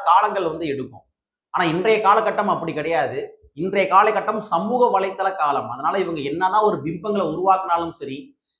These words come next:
என்னதான் பொய்களை பரப்புனாலும் சரி, அது பொய் கிடையாது, உண்மைதான், அது உண்மை கிடையாது, பொய் தான் அப்படின்னு சொல்லி நிரூபிப்பதற்கு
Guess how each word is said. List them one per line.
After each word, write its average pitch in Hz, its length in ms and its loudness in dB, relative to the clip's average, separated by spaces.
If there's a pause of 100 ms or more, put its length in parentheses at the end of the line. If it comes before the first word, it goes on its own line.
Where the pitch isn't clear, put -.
(140)
என்னதான் 214 460 4
பொய்களை 220 340 2
பரப்புனாலும் 202 600 0
சரி, 160 200 -2 (260)
அது 139 280 -4
பொய் 202 280 -2
கிடையாது, 185 340 2
உண்மைதான், 143 460 0 (120)
அது 147 180 -4
உண்மை 202 240 0
கிடையாது, 180 380 -2
பொய் 160 180 -4
தான் 151 260 0
அப்படின்னு 156 380 -4
சொல்லி 190 180 -4
நிரூபிப்பதற்கு 226 840 2